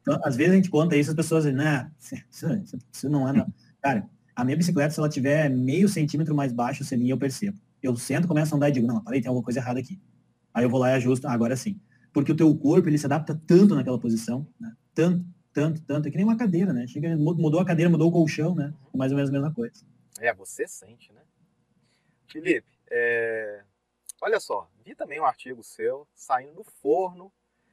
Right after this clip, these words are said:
Speaker 2: em que você mostra que o benefício do ciclismo, ele vai pra muito além, além do cardiometabólico, do muscular. Um trabalho que você publicou em dois mil e vinte, né, da International Journal of Sports Medicine, correto?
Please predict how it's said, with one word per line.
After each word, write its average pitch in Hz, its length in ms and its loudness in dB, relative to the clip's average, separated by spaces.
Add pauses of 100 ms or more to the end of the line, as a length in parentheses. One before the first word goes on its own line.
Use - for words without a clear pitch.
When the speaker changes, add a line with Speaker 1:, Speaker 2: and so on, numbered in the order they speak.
(220)
Speaker 2:
em 143 160 -20
que 156 160 -14
você 156 300 -10
mostra 214 560 -2
que - 420 -14
o - 60 -16
benefício 165 720 -10
do 113 160 -20
ciclismo, 139 640 -20
ele 175 160 -18
vai - 260 0
pra 143 200 -10
muito 135 260 -18
além, 127 420 -10
além 120 300 -4
do 139 80 -18
cardiometabólico, 135 1300 -4
do 117 100 -20
muscular. 131 520 -16 (500)
Um 117 160 -20
trabalho 113 600 -2
que - 80 -20
você 110 220 -18
publicou - 380 -10
em 117 40 -14
dois 131 180 -4
mil 143 120 -16
e 190 40 -16
vinte, 165 400 -20
né, 110 140 -20
da 131 80 -20 (300)
International 113 500 -18
Journal 113 240 -8
of - 20 -20
Sports - 600 -12
Medicine, - 380 -12 (420)
correto? - 300 -6